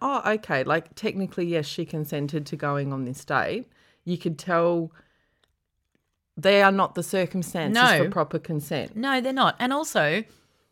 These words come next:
Speaker 2: I, I mean, look, voyeurism might be a thing or having people watch you, but if you found all that out about the other person before your first date, no.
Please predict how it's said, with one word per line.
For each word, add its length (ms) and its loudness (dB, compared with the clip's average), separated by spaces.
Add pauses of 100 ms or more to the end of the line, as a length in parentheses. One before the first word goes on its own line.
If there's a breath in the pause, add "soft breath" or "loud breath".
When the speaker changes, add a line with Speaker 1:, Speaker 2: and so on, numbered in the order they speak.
(140)
Speaker 2:
I, 100 0 (180)
I 80 0
mean, 200 0
look, 240 -2 (200)
voyeurism 500 2
might 220 -4
be 160 -6
a 40 -8
thing 340 -6
or 60 -4
having 240 -4
people 260 -6
watch 300 -8
you, 200 -8 (580 soft breath)
but 100 -2
if 80 -2
you 80 -6
found 280 0
all 120 -2
that 160 4
out 180 4
about 220 0
the 80 -4
other 160 -2
person 400 -2
before 240 2
your 140 2
first 520 0
date, 380 4 (140)
no. 260 6